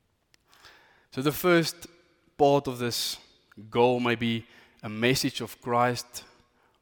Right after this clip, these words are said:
proclaiming a sound doctrine, and the second part, having a Christian life. And I don't know if you remembered, a while ago we spoke about the goal of church or the purpose.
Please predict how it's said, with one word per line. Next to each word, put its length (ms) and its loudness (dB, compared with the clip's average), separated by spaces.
proclaiming 460 -4
a 60 -6
sound 480 -4
doctrine, 340 -4
and 140 -2
the 60 -4
second 400 -4
part, 200 -4
having 420 -6
a 80 -12
Christian 600 -8
life. 260 -4
And 80 -6
I 60 -6
don't 100 -6
know 60 -2
if 140 -6
you 80 -6
remembered, 500 -4
a 60 -8
while 240 2
ago 260 2
we 120 -2
spoke 400 -6
about 300 0
the 80 -4
goal 720 0
of 260 -8
church 440 0
or 180 -6
the 80 -4
purpose. 760 -2